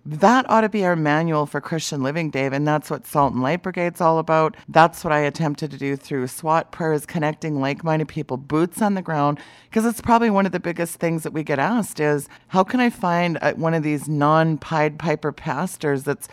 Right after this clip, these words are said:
lulling people to sleep or leading people to a devil's hell or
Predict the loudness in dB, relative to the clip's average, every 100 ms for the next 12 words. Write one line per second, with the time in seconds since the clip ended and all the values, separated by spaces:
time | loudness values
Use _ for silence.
0 | -6 2 6 8 6 2 -2 -4 -4 -4
1 | -4 -4 -4 0 -2 2 0 2 -2 -4
2 | -6 -8 -4 -4 2 2 2 -4 -4 -2
3 | 2 4 2